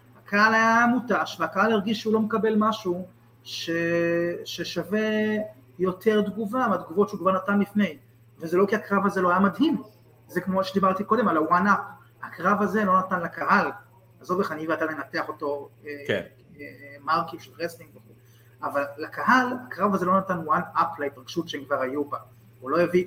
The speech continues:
Speaker 1: עוד אנרגיה, הוא לא הביא עוד הפתעות, הוא לא הביא עבורם עוד, עוד, הוא לא העלה את האנרגיה שלהם, הם, הם, וגם,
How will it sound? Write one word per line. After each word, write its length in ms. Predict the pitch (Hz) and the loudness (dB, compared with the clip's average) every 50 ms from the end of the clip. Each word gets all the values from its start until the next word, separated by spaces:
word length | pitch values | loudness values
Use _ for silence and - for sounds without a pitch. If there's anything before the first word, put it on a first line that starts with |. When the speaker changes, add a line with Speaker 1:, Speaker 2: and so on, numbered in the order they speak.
| - - - | -2 -4 0
Speaker 1:
עוד 220 | 165 170 170 170 | 0 2 2 2
אנרגיה, 460 | 160 156 151 143 139 135 - 123 120 | 0 0 -2 -4 -4 -6 -10 -14 -14
הוא 120 | 117 123 135 | -8 -6 -2
לא 120 | 151 165 | -2 0
הביא 240 | 165 - - 160 160 - - - | 0 0 0 -2 -2 -2 -4 0
עוד 220 | 165 170 170 170 | 2 2 2 2
הפתעות, 460 | - - - - 147 139 151 160 156 | -2 -6 -10 -10 -8 -6 -4 -4 -4
הוא 120 | 160 143 151 | -4 -4 -2
לא 60 | 156 | -2
הביא 220 | 151 151 170 170 156 | 0 0 0 0 0
עבורם 460 | 147 - 151 147 139 165 180 170 - - - - - - - - - - - - | -2 -6 -8 -4 0 2 2 2 0 -2 -8 -14 -20 -20 -20 -20 -20 -20 -10 -4
עוד, 320 | 160 165 170 170 165 - - - - - - - - - - - - - - - - - - - - - - - - - - - - - - | 2 2 2 2 2 -2 -10 -16 -18 -20 -20 -20 -20 -20 -20 -20 -20 -20 -20 -20 -20 -20 -20 -20 -20 -20 -20 -20 -20 -20 -20 -20 -20 -14 0
עוד, 220 | - 185 190 185 - | 4 4 6 6 6
הוא 120 | 185 180 | 6 6
לא 60 | 196 | 6
העלה 180 | 214 220 226 220 | 8 8 8 8
את 100 | 220 226 | 6 6
האנרגיה 240 | 226 226 220 226 214 | 4 6 6 4 4
שלהם, 360 | - 170 147 131 131 131 143 - | 4 0 -2 -2 -4 -6 -8 -8
הם, 180 | 170 170 160 - | -6 -6 -6 -4
הם, 140 | 175 170 175 175 - - | -2 -2 -2 -4 -6 -10
וגם, 200 | - 170 180 160 | -4 -2 -2 -2